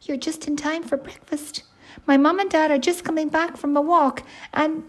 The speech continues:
you can meet them. They know this forest very well. I'm sure they'll be able to help you. Just then, Mummy Bear and Daddy Bear came around the corner.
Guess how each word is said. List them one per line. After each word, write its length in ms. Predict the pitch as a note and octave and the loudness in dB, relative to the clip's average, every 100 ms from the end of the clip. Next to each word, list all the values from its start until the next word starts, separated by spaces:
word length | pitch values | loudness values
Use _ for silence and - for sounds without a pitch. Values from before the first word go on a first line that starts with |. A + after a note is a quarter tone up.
| - _ | -18 _
you 100 | - | -2
can 240 | E4 E4 F4 | 0 0 2
meet 260 | F#4+ G#4+ | 4 4
them. 380 | - A3+ G#3+ - - _ _ - _ - | 2 2 2 -2 -16 _ _ -20 _ 2
They 220 | D4 F4+ | 2 4
know 180 | D4+ B3+ | 2 2
this 200 | B3+ B3 | 0 0
forest 480 | C#4+ B3+ A#3+ - | 2 4 2 -2
very 320 | - C#4+ B3+ B3+ | 2 2 4 0
well. 360 | D#4 C#4+ B3 B3 - | 2 4 2 -2 -4
I'm 120 | C#4+ | -2
sure 580 | C#4 - - F4 F4+ G4 | -2 -4 0 4 6 6
they'll 180 | F#4+ C#4+ | 4 0
be 220 | C4+ C#4 | 2 0
able 180 | D4+ C#4+ | 0 -2
to 100 | B3 | -4
help 440 | B3 E4 F#4+ - | -2 -2 -2 -4
you. 320 | D#4 D4 D4 - _ _ _ _ - - - - _ _ | -4 -4 -6 -12 _ _ _ _ -20 -20 -20 -20 _ _
Just 400 | - D#4 - - | 4 4 2 0
then, 440 | A3 G#3+ G#3+ A3 | 2 2 2 0
Mummy 520 | E3 F3+ F#3+ G#3+ C4+ - | -2 -2 4 4 4 2
Bear 420 | B3+ A#3+ A#3+ A#3+ | 2 4 4 4
and 200 | F3 E3 | 2 -2
Daddy 260 | G#3 A3+ B3 | 0 -2 0
Bear 280 | G#3+ G3 | 2 2
came 220 | G3 G3 F3+ | 0 -2 -2
around 220 | F#3+ G#3+ | -2 -2
the 60 | |
corner. 500 | A#3 C4 C4+ F3 F3 | -2 0 0 0 -6